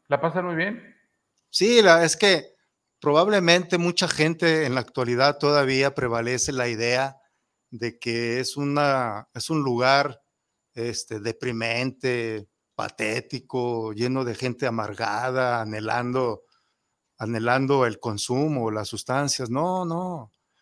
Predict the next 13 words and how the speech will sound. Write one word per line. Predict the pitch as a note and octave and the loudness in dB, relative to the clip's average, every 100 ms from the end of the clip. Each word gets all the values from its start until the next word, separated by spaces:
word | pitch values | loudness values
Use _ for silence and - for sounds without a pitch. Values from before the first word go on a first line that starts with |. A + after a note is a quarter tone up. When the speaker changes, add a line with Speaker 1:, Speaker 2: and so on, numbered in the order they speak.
| _ _ | _ _
Speaker 2:
Ahí | A#2 C3+ | -2 0
se | - | 2
recuperan | D3+ C#3+ A#2+ C#3+ D3 D#3+ | 2 0 -2 2 4 4
las | C#3+ A#2 | 2 0
ganas | C#3 D#3 C3 | -2 -2 -2
de | A2+ | -4
vivir, | G#2 G#2+ C#3+ E3 B2+ F#2+ _ _ | -4 -4 -4 -4 -6 -10 _ _
las | - G#2+ | -14 -6
ganas | B2 D3+ D3+ | -2 -2 -2
de | - | 0
ser | - C#3+ | 2 2
Speaker 1:
Bien. | D3 D3+ F3+ F3+ | 0 -2 -4 -6
Speaker 2:
útil. | G2+ | -8